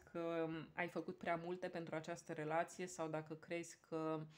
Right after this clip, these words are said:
efortul tău este prea mare, să știi că niciodată nu este suficient. Iată că, uh, <clears throat> acest mare efort pe care tu l-ai făcut și pe care îl faci în prezent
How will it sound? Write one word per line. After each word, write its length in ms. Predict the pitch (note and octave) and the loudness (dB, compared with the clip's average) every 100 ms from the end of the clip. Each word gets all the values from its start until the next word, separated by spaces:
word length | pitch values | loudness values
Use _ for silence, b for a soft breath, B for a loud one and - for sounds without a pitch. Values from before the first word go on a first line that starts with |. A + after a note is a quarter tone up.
| B B - | B B -8
efortul 440 | E3 F#3 F3+ E3+ | 0 2 2 -2
tău 200 | D#3+ F3 | 0 2
este 260 | E3 E3 E3 | 2 0 -2
prea 180 | E3+ E3 | 0 0
mare, 300 | E3 F3 F3+ | 2 2 2
să 120 | F3 | -2
știi 180 | - F3+ | -6 -4
că 100 | E3 | -4
niciodată 500 | E3 F3 D#3+ E3 E3+ | -2 0 2 2 0
nu 120 | D#3 | -4
este 240 | E3 E3 | -4 -6
suficient. 680 | E3 E3 F3 - F#3 E3 D#3 | -8 -6 -8 -4 0 0 -2
Iată 340 | F3 D3+ D#3 D#3+ | -2 -4 -2 -4
că, 500 | D#3+ - D#3+ D#3 D#3 F3+ B B B B - | -6 -2 0 2 0 -2 B B B B -2
uh, 320 | D#3+ E3+ D#3 - - | 2 6 4 2 4
<clears throat> 420 | A3 G3+ - F3 | 6 6 4 0
acest 360 | E3 F3+ - F3+ E3+ | 0 0 -2 -2 2
mare 320 | F3 F#3 E3 | 4 6 6
efort 440 | D#3+ - E3+ E3+ | 6 4 2 2
pe 140 | - D#3 | 0 2
care 220 | D#3 D3+ | 2 0
tu 140 | D#3 | 0
l-ai 140 | F3+ E3 | 0 2
făcut 320 | D#3+ D#3+ F3+ | 0 -2 -4
și 120 | - | -4
pe 120 | E3+ | -4
care 160 | D#3+ D3+ | 0 0
îl 80 | D#3 | 2
faci 280 | E3+ F3 | 2 2
în 100 | D#3+ | -4
prezent 560 | D#3+ D3+ D3+ E3 F#3 | -2 -4 0 0 0